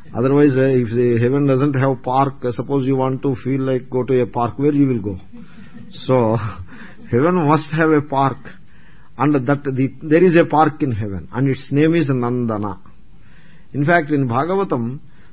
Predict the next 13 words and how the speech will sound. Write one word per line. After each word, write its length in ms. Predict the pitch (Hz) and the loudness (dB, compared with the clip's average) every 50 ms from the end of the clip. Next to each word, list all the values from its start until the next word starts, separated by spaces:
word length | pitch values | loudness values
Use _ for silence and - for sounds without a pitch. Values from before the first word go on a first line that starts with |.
| - | -8
some 180 | - 139 147 143 143 | -4 -2 -2 -2 -2
four 200 | - 180 208 214 | 0 0 2 2
or 140 | 214 196 170 | 2 2 2
five 360 | 139 170 165 175 165 143 - | 2 2 2 2 2 0 -2
parks 360 | - 147 151 151 147 - - | -2 0 0 0 -2 -4 -4
were 180 | - 139 127 117 | -2 -2 -2 0
described 540 | 113 117 117 - - 127 127 120 113 104 107 | -2 -4 -4 -4 -4 -2 0 0 0 -2 -4
in 80 | 98 | -4
heaven. 340 | 95 87 101 95 92 85 73 - - - - - - - - - - - | -4 -4 -6 -6 -6 -8 -10 -14 -16 -18 -18 -18 -18 -18 -18 -18 -18 -18
So, 520 | - - - 139 131 120 110 107 117 131 - - - - - - - - - - | -12 -6 -2 0 0 0 0 -2 -4 -6 -12 -16 -18 -18 -18 -18 -18 -18 -2 2
Chaitra 440 | 131 135 143 143 - - 123 127 120 | 4 4 4 4 0 -2 -2 0 0
Ratha, 400 | 113 110 98 - - 98 - - - - - - - - - - - | -2 -4 -4 -6 -8 -8 -8 -10 -14 -18 -18 -18 -18 -18 -16 -10 -6
Nandana, 640 | 110 117 120 127 123 117 120 117 113 117 104 - | -4 -2 -2 -2 -2 -2 0 0 0 -2 -4 -4